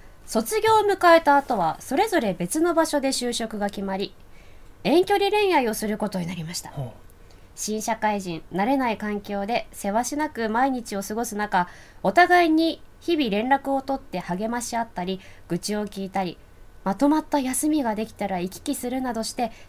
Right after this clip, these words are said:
Speaker 1: 付き合いは続きました。そんなこんなで二十代も終盤に差し掛かり、仕事にやりがいや自信が持てるようになってきたあたりで、結婚という選択肢も現実的なビジョンとして意識するようになりました。
Speaker 2: うん。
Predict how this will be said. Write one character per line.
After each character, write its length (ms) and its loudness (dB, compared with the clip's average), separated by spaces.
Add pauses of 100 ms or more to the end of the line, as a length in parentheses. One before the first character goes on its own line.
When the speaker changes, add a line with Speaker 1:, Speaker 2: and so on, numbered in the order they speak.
Speaker 1:
付 240 -6
き 80 2
合 60 2
い 60 -2
は 140 -2
続 220 -6
き 100 -6
ま 140 -4
し 60 -8
た。 160 -4 (800)
そ 160 4
ん 80 2
な 100 2
こ 180 4
ん 40 4
な 120 4
で 120 -2
二 160 -2
十 220 2
代 180 0
も 340 0
終 300 0
盤 240 0
に 80 -4
差 100 -4
し 120 -6
掛 120 -2
か 80 0
り、 160 -4 (300)
仕 160 -4
事 240 0
に 160 -2
や 100 0
り 120 -2
が 160 2
い 80 -4
や 80 2
自 180 -4
信 220 0
が 100 2
持 140 2
て 120 -4
る 120 2
よ 120 2
う 40 0
に 100 -2
な 120 0
っ 40 -4
て 160 -8
き 80 -20
た 100 -2
あ 60 0
た 140 -2
り 100 -6
で、 160 -2 (480)
結 320 4
婚 180 8 (220)
と 80 4
い 160 4
う 60 2
選 260 0
択 180 -4
肢 160 -6
も 220 0 (120)
現 200 0
実 200 -4
的 220 -4
な 140 -2
ビ 120 -2
ジ 100 -4
ョ 60 -4
ン 60 -8
と 120 -8
し 80 -6
て 260 -4
意 80 -6
識 220 -6
す 160 -8
る 100 -4
よ 100 -2
う 40 -2
に 100 -2
な 80 -4
り 80 -4
ま 140 -4
し 60 -10
た。 100 -10
Speaker 2:
う 40 -4
ん。 220 -6